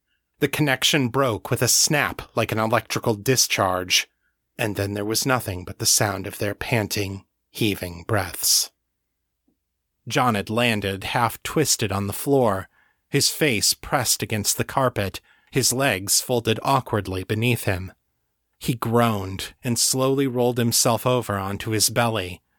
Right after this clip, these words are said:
his head pointing roughly away from the bed. All of his muscles were trembling,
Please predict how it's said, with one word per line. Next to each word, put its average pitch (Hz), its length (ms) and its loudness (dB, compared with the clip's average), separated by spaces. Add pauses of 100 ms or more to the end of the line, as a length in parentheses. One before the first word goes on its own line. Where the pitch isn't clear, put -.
his 131 220 2
head 127 260 -2
pointing 117 460 0
roughly 117 380 0
away 113 340 0
from 98 240 -6
the 98 80 -10
bed. 98 500 -2 (680)
All 139 160 4
of 113 100 0
his 113 180 4
muscles 123 420 2
were 104 100 -2
trembling, 98 800 0